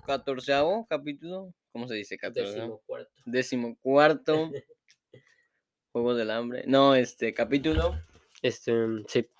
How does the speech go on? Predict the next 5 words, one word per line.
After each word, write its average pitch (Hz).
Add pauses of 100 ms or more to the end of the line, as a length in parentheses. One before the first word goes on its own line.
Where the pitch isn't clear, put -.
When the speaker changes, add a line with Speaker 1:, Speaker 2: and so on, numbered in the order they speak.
(440)
Speaker 2:
sí, 120
sí, 131
es 120
nuestro 123
decimocuarto. 117